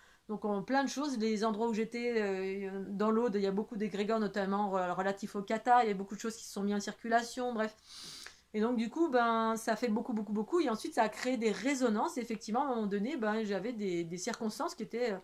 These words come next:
euh, néfastes, qui, ça, quoi, qui se cumulaient. Et en fait, ben, j'avais jamais vécu ça dans ma vie. Mais par contre, j'ai vu en pleine conscience les processus de résonance qui se mettaient en place.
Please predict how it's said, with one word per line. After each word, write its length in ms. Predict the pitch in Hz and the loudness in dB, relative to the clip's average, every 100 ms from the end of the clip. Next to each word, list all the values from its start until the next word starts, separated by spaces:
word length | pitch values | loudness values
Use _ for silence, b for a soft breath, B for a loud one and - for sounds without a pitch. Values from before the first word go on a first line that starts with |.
| B B B - | B B B -8
euh, 120 | 185 | -4
néfastes, 640 | 185 202 254 - 233 339 - | 2 4 4 4 2 2 -2
qui, 100 | - | -12
ça, 400 | 208 226 208 202 | -4 0 0 0
quoi, 200 | 196 220 | -2 0
qui 180 | 247 233 | -2 -2
se 80 | 220 | -4
cumulaient. 460 | - 330 247 233 453 | -2 0 2 2 2
Et 40 | |
en 80 | 220 | 0
fait, 200 | 339 381 | -2 -4
ben, 280 | 214 202 202 208 | -2 -2 -2 -2
j'avais 240 | 202 196 | 2 4
jamais 220 | 214 285 | 4 4
vécu 200 | 285 254 | 2 -2
ça 160 | - 294 | -2 -2
dans 100 | 277 | 0
ma 120 | 262 | 0
vie. 180 | 220 226 b b b - | -2 -4 b b b -2
Mais 80 | 214 | 0
par 160 | 214 | 0
contre, 140 | 302 339 | 0 2
j'ai 120 | 254 | 2
vu 220 | 196 302 | 0 -2
en 160 | 214 190 | -2 0
pleine 280 | 311 339 302 | 2 2 0
conscience 500 | 262 254 302 392 254 | -2 -2 -2 -2 -4
les 160 | 240 | -6
processus 760 | 240 233 233 220 - 403 - - | -4 -4 -4 -6 -4 -6 -8 -6
de 100 | 220 | 0
résonance 420 | 226 214 208 330 | 2 2 0 -2
qui 140 | - | -6
se 100 | 254 | -6
mettaient 160 | 220 220 | -4 -2
en 100 | 202 | -2
place. 360 | 214 339 - | 0 0 -2